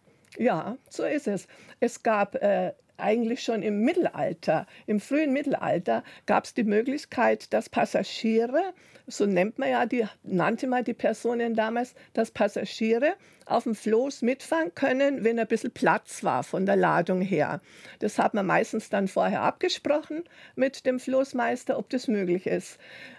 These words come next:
Äh, aber es, Sie, wir haben ja vorhin schon gesprochen, die Wege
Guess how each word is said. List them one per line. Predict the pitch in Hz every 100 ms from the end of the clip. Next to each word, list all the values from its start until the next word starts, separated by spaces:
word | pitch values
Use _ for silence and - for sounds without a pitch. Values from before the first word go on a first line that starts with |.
| -
Äh, | -
aber | 220 214 214 - 202 285 349 202 247 349 - -
es, | - 220 - - -
Sie, | 240 233 208
wir | 233
haben | 240 233
ja |
vorhin | 214 196 226 262
schon | 330 277
gesprochen, | - 240 254 277 262 - -
die | 233 214
Wege | 208 220 233 269 285